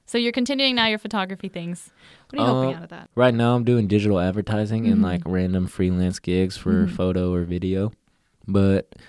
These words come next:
Speaker 2: where I intend to take it, I would like to get more into the video side of things. So
Speaker 1: Mm-hmm.
Speaker 2: that's why, like, I'm really down to focus more on the Happy Project
Speaker 1: Mm-hmm,
Speaker 2: because,
Speaker 1: mm-hmm.
Speaker 2: you know, it's really fun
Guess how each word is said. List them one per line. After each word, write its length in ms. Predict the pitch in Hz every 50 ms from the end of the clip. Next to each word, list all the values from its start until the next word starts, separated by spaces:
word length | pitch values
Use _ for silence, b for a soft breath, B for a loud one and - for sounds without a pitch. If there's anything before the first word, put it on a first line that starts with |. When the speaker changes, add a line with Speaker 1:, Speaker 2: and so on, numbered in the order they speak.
| B B B B B B B
Speaker 2:
where 420 | - 107 104 107 120 123 135 143 147
I 160 | 147 143 139
intend 520 | - - 120 113 110 - - 120 117 113 101
to 180 | - 110 101
take 340 | 87 - 107 101 95 - -
it, 160 | 90 85 78 -
I 80 | - 104
would 180 | 120 139 143
like 200 | 135 135 135 135 -
to 100 | 120 107
get 220 | 101 107 107 90
more 260 | 92 92 92 95 101
into 220 | 101 95 90 - 98
the 140 | 92 87 82
video 280 | 82 85 90 95 98 98
side 200 | - 110 104 104
of 100 | 104 -
things. 260 | - 104 107 110 110
So 60 | 113
Speaker 1:
Mm-hmm. 80 | 107 107
Speaker 2:
that's 200 | 101 104 95 -
why, 220 | 117 110 104 98 82
like, 220 | 80 87 85 80 87
I'm 140 | 87 90
really 180 | 90 90 87 87
down 240 | 85 85 87 87 85
to 60 | 82
focus 420 | - - 87 87 - 92 82 -
more 160 | - 87 85 85
on 200 | 82 85 82 80
the 80 | 76
Happy 280 | 80 85 90 - - 101
Project 420 | 95 - 95 101 104 117 233 220
Speaker 1:
Mm-hmm, 80 | 190 214
Speaker 2:
because, 380 | 185 180 196 180 185 185 175 185
Speaker 1:
mm-hmm. 100 | - -
Speaker 2:
you 60 | 85
know, 160 | 165 165 -
it's 180 | - - - -
really 220 | 92 90 87 85
fun 440 | 85 - - - 90 90 87 85